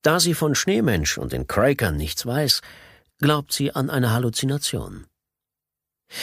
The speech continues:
Zur gleichen Zeit sitzt die junge Wren im verschlossenen Quarantäneraum des Scales and Tails, dem Striptease-Club,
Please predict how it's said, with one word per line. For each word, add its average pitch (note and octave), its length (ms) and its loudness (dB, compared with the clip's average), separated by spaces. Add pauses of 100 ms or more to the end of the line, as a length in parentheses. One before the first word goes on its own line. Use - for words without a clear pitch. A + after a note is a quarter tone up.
(120)
Zur D3+ 140 4
gleichen A3 340 -2
Zeit - 420 -4
sitzt - 300 -2
die D3 100 6
junge D3+ 280 6
Wren C#3+ 420 2
im A2+ 140 0
verschlossenen B2 560 0
Quarantäneraum B2 840 0
des A#2 220 -2
Scales A#2+ 440 0
and A#2 220 -6
Tails, G2+ 440 0 (400)
dem E2 120 2
Striptease-Club, A2 840 0